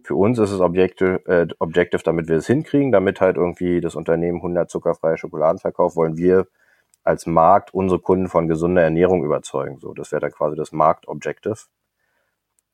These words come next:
Und dann kann daraufhin wieder Key Results definiert werden, ne? Wie kriegen wir es denn hin, dass unsere Kunden von gesunder Ernährung überzeugt sind, indem wir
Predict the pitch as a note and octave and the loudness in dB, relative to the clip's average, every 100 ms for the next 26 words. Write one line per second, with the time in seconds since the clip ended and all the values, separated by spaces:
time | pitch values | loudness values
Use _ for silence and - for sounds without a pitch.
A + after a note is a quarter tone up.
0 | _ F2+ E2 F2 F2 F2 E2+ E2+ G2 - | _ -2 2 2 2 0 4 6 6 4
1 | - F2+ F2+ - F2 F2 G#2+ A2+ - F#2 | -4 -2 -2 0 -4 0 4 4 2 0
2 | E2 E2 D#2 - D#2 D#2+ D#2 C#2+ C#2+ G2+ | 2 2 0 -4 -10 -8 -8 -8 -4 -4
3 | G2 - F2+ E2+ E2 E2 F#2 E2+ E2+ E2 | -4 -4 -2 -2 -4 -4 -2 -2 -2 -8
4 | - F2 E2+ - D#2+ D#2+ E2 D#2 D#2+ G2+ | -4 -6 -6 -8 -8 -6 -6 -6 -2 -2
5 | F#2 D#2+ D#2 - D2+ - D2 C#2 D#2+ E2 | 0 -2 -4 -6 -6 -8 -12 -8 -4 -2
6 | E2 D#2+ | 2 0